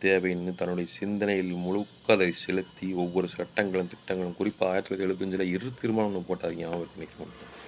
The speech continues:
அதான் ஐயர்களுக்கு மட்டும்தான் இரு போடுவாங்க, மற்றவர்களுக்கெல்லாம் வண்ணார், வண்ணான்னு போடுவாங்க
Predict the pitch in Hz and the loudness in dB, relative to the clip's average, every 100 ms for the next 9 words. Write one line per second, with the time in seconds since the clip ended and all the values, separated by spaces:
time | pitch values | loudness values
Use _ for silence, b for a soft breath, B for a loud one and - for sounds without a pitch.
0 | B B B B 90 104 113 98 110 120 | B B B B 6 8 10 10 10 8
1 | 117 110 104 92 117 104 95 92 90 85 | 8 4 4 2 6 6 4 0 0 0
2 | 80 80 - B B B B - - 92 | -2 -8 -10 B B B B -12 -4 -2
3 | - 95 90 92 - 101 110 92 92 95 | 4 4 6 0 2 4 4 6 4 6
4 | 92 95 - - - B B B B - | 6 4 2 -16 -20 B B B B -20
5 | - - - - - 107 98 101 104 104 | -20 -20 -20 -20 -8 4 6 10 10 10
6 | 90 92 85 85 82 | 8 6 4 2 2